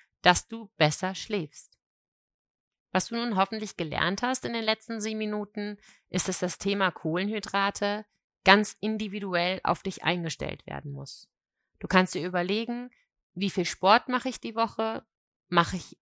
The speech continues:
oder bin ich eher sitzend in einer sitzenden Tätigkeit oder ist meine Tätigkeit aktiv? Wie gut ist meine Schlafqualität? Sprich, wie schnell schlafe ich ein oder wie gut schlafe ich durch? All das hat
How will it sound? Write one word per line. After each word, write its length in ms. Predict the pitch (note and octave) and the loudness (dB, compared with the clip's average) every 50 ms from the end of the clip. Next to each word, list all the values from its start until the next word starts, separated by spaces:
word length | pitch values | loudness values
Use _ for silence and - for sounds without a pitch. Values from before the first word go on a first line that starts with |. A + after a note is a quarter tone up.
| _ - | _ -4
oder 220 | F3+ F3+ E3 D#3 | 0 0 0 0
bin 140 | D#3+ E3+ E3+ | 0 -2 -4
ich 160 | F3 - - | -4 -6 -6
eher 220 | - F3+ E3+ E3 D#3+ | -6 -4 -4 -2 0
sitzend 440 | F3+ G#3+ - - - B3 A#3+ A#3 | 0 0 0 0 -4 -4 -4 -2
in 100 | G#3+ F#3 | -2 -2
einer 220 | F3+ E3 E3 E3+ E3 | 0 0 0 0 0
sitzenden 440 | G3 A#3 - - - A#3+ A#3+ A#3 A3+ | -2 -2 -2 -4 -6 -4 -4 -4 -4
Tätigkeit 800 | - A#3+ A#3 - A3 G3+ - - - A3 G#3+ G#3+ A3 A3+ A3 - | -2 -4 -4 -4 -4 -8 -6 -2 2 4 6 6 6 4 2 0
oder 200 | - E3 D#3+ E3 | -2 0 0 -2
ist 180 | D#3+ - - | -2 -4 -6
meine 180 | E3 D#3+ D#3+ E3 | -6 -6 -4 -4
Tätigkeit 600 | - F3 E3+ - E3+ - - - E3+ D#3+ - - - | -4 -6 -6 -6 -8 -10 -2 0 0 0 2 0 -4
aktiv? 600 | - - - - A#3+ A#3 A#3+ B3 B3 - _ _ _ _ _ _ _ _ _ _ _ _ _ | -4 -4 -6 -6 -6 -6 -6 -10 -12 -14 _ _ _ _ _ _ _ _ _ _ _ _ _
Wie 200 | - F#3 G3+ G3 | -4 -2 -2 -2
gut 300 | - G#3 G#3 A3+ A3+ - | 0 -2 -2 -2 0 0
ist 200 | G3 F#3+ - - | -2 -2 -2 -2
meine 220 | F3+ E3+ E3+ F3 E3+ | -4 -2 -2 -2 -4
Schlafqualität? 1000 | - F#3 F3+ F#3+ A3+ B3 - - - A3+ A3 A3+ G#3+ - - A3+ A3+ A3+ - - | 0 4 6 6 6 6 4 -2 -6 -4 -4 -4 -6 -4 -4 -4 -4 -4 -6 -8
Sprich, 460 | - - - - G#3 G#3+ G3+ - - - | -12 -10 -2 0 0 0 0 -2 -10 -14
wie 80 | F3+ E3 | -12 -10
schnell 380 | - - - F#3 F3+ F3+ F3+ | -10 -6 -2 0 0 0 0
schlafe 460 | - - - F3+ E3+ E3 E3+ - - | -4 -4 -2 2 2 2 0 0 -6
ich 180 | F3 - - - | -10 -8 -2 0
ein 400 | - E3 F3+ G3 A3 A#3+ B3 B3 | 2 2 2 2 0 -2 -4 -4
oder 260 | - F#3+ F3+ F3 E3 | -4 -2 0 0 -2
wie 100 | E3+ E3 | -2 -8
gut 260 | - - F#3+ G3 - | -12 -10 -10 -8 -8
schlafe 420 | - - F3 E3+ E3 E3+ E3+ - - | -8 -2 0 2 2 2 0 -4 -8
ich 240 | - D#3 - - - | -8 -8 -12 -12 -8
durch? 380 | F3 F#3 G#3 A#3 C4+ D#4+ - - _ _ _ _ _ _ _ _ _ _ _ _ _ - | -6 -4 -4 -4 -6 -8 -12 -18 _ _ _ _ _ _ _ _ _ _ _ _ _ 8
All 240 | - F#3 A3 C4 C#4 | 12 12 12 12 10
das 400 | D#4 D#4 D#4 D#4+ - - - - | 8 6 6 4 2 -2 -2 0
hat 200 | F#3+ F3 - | -2 -2 -2